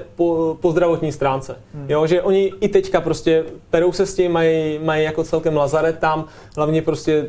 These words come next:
Speaker 1: mají vlastně pět středních záložníků vyřazených, takže musí to dát vlastně přes zimu, přes zimu dokupy. A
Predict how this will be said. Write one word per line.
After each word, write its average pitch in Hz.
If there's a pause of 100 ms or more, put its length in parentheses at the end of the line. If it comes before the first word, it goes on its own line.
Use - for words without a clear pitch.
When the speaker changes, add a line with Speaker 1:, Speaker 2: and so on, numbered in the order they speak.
Speaker 1:
mají 151
vlastně 143
pět 160
středních 160
záložníků 160
vyřazených, 151 (360)
takže 170 (920)
musí 185
to 202
dát 190
vlastně 190
přes 196
zimu, 185
přes 180
zimu 190
dokupy. 160 (460)
A 156